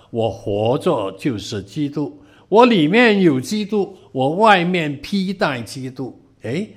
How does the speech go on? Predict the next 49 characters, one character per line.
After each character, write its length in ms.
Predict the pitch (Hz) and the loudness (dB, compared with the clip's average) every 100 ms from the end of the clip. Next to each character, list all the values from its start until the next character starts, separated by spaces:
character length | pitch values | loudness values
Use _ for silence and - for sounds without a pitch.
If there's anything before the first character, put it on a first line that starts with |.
| - _ | -20 _
原 160 | 170 202 | -2 4
来 360 | 202 190 - - | 2 2 -10 -4
这 160 | - 247 | -2 2
个 280 | 202 160 - - | 2 0 -4 -14
信 340 | - 302 220 | -2 -2 0
仰， 260 | 143 110 85 - _ _ | -2 -4 -8 -20 _ _
这 160 | 220 | -4
个 240 | 202 190 143 | -2 -2 -4
神 400 | - - 123 170 | -6 -2 -2 0
的 120 | 185 - | -2 -2
恩 240 | 190 190 | -2 -2
典， 400 | 156 101 92 - - | -4 -8 -10 -18 -6
这 140 | 202 | -4
个 80 | 185 | -4
神 320 | - 156 160 | -2 -4 -2
的 100 | 202 | -6
应 260 | - 220 214 | -4 -2 -2
许 280 | - 107 - - - | -4 -10 -12 -20 -20
是 140 | - | -20
这 160 | - 277 | -2 0
么 100 | 240 | 0
奇 300 | - - 117 | -2 -8 -6
妙 240 | 156 113 | -4 -4
的。 200 | 92 85 - - - _ | -6 -12 -14 -20 -20 _
所 200 | 135 123 | -2 -2
以 40 | |
今 200 | 123 165 | -2 -4
天 160 | 151 147 | -2 -2
你 100 | 110 | -4
坐 200 | - 147 | -2 0
在 180 | 147 135 | 0 -2
这 200 | - 143 | 0 0
里 180 | 117 | 0
的 100 | 113 120 | -4 -4
每 200 | 113 127 | -4 -2
一 40 | |
位 160 | 165 127 | -2 -4
弟 180 | 143 | -8
兄 180 | 131 131 | -10 -10
姊 200 | 117 104 | -10 -12
妹， 280 | 107 135 - - - - _ | -8 -8 -10 -20 -20 -20 _
凡 200 | - 143 | -4 -4
信 320 | 180 277 220 | -2 -2 -2
靠 180 | 180 170 | 0 -2
耶 220 | 180 180 208 | 2 4 2
稣 240 | - 220 | 0 -6
基 200 | - 214 | -4 -8
督 180 | 202 214 | -4 -4
的， 240 | 202 - | -4 -4